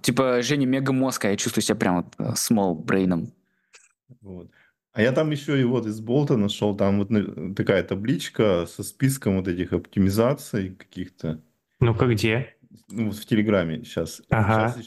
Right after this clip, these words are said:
Speaker 2: щас ещё одну картинку кину. Вот там вот это прикольно с хэтмапами. Типа,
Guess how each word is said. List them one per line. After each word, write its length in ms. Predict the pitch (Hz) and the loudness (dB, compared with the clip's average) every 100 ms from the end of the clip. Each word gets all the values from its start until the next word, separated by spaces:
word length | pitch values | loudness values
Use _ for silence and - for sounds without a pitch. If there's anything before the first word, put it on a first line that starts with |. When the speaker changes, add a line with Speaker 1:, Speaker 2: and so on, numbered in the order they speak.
| - | -6
Speaker 2:
щас 240 | 117 117 | -4 -4
ещё 200 | - 110 | -2 0
одну 160 | 98 90 | 0 -2
картинку 360 | 90 - 87 | -6 -4 -6
кину. 240 | 80 82 80 | -2 2 2
Вот 140 | 85 | 2
там 220 | 101 98 | 2 2
вот 100 | 90 | 2
это 160 | 98 87 | 0 -2
прикольно 500 | 80 92 98 90 78 | -6 -2 0 2 0
с 180 | - - - _ | -4 -12 -20 _
хэтмапами. 800 | 107 90 101 98 92 87 80 80 - _ _ | -2 0 2 2 0 -4 -8 -8 -12 _ _
Типа, 520 | 107 - 92 85 80 | -2 0 2 2 0